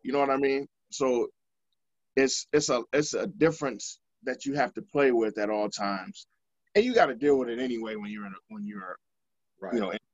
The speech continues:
Speaker 1: playoffs, 'cause you play in
Speaker 2: And
Speaker 1: these different
Speaker 2: two,
Speaker 1: parks.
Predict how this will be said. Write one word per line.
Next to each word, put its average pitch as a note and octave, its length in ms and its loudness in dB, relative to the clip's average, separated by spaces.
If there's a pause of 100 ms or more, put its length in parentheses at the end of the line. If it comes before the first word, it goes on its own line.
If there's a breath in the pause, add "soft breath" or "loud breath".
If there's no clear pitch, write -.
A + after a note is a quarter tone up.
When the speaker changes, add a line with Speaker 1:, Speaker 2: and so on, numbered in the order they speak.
(100)
Speaker 1:
playoffs, G2 480 2 (240)
'cause G#2+ 220 0
you A2 120 0
play B2+ 360 4
in B2 100 4
Speaker 2:
And - 0 -
Speaker 1:
these A2+ 240 2
different C3 180 4
Speaker 2:
two, D4 220 -6
Speaker 1:
parks. - 480 2